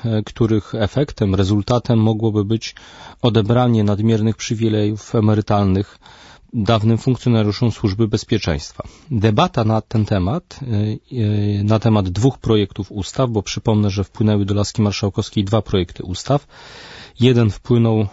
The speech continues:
<clears throat> już kilka miesięcy temu. Drugi projekt,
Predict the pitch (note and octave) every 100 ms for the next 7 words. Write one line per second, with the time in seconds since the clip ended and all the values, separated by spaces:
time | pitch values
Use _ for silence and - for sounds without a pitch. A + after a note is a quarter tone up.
0 | - _ - C#4 - A#2+ G#2+ A2+ - -
1 | B2 - A2 G#2+ A2 G#2 G2 - F2+ G#2+
2 | F3 - _ _ _ _ _ - - A#2
3 | A#2 G#2 G#2 - F#2 G2 C3 -